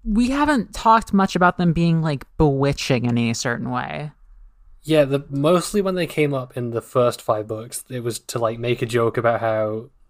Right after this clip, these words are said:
Speaker 2: the Ares kids were all sharpening their spears and getting ready for whatever was going down, and the Aphrodite kids were hiding their Gucci luggage and doing their makeup.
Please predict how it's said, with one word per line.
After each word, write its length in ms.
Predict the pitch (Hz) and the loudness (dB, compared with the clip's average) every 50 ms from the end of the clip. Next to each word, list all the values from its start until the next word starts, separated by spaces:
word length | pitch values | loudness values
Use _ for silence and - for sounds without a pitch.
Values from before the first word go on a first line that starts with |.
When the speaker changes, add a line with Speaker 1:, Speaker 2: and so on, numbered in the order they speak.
| _ _ _ | _ _ _
Speaker 2:
the 380 | - 123 113 113 113 110 117 - - 143 | -2 0 2 2 2 0 -2 -2 -2 -2
Ares 300 | 143 143 135 135 131 - | 0 0 0 -2 -2 0
kids 200 | - 143 131 123 | 0 -2 -2 0
were 100 | 123 120 | -2 -4
all 100 | 117 - | -4 -2
sharpening 420 | - 139 131 120 - - 123 117 | 0 2 2 0 0 -2 -4 -4
their 120 | 117 113 107 | -2 -4 -4
spears 380 | - - - 120 117 117 107 110 | -4 -4 -4 -4 -4 -4 -4 -4
and 60 | 107 | -6
getting 180 | 113 117 113 113 | -6 -8 -6 -6
ready 180 | 113 113 113 | -6 -6 -6
for 120 | 107 - 120 | -4 -4 -2
whatever 200 | 110 110 107 107 | -2 -2 -2 -4
was 160 | 110 107 107 | -6 -8 -6
going 240 | - 113 107 104 104 | -4 -4 -4 -4 -4
down, 400 | 110 110 107 107 107 107 113 117 _ _ _ _ _ _ _ _ _ - | -4 -4 -4 -6 -8 -10 -12 -14 _ _ _ _ _ _ _ _ _ -12
and 120 | 110 107 | -10 -8
the 60 | 113 117 | -4 -4
Aphrodite 480 | 123 - - 123 120 110 113 110 110 104 | -4 -4 -2 0 0 0 0 -2 -8 -8
kids 380 | - 120 110 110 110 - - | -6 -6 -6 -6 -6 -10 -8
were 300 | - 113 107 110 107 107 - _ _ - | -6 -4 -2 -2 -4 -6 -8 _ _ -4
hiding 360 | - 120 117 113 113 113 110 | -2 -2 -2 -2 -4 -4 -4
their 140 | 107 107 107 | -4 -6 -6
Gucci 380 | 104 123 131 131 - - 123 | -6 -8 -8 -8 -4 -4 -4
luggage 360 | 110 110 110 104 113 110 104 110 | -2 -2 -4 -4 -4 -8 -8 -8
and 100 | 107 104 | -8 -6
doing 160 | 107 107 104 | -6 -6 -6
their 140 | 104 104 101 | -8 -10 -8
makeup. 440 | 104 107 104 - 113 117 127 - | -8 -8 -6 -6 -6 -6 -6 -8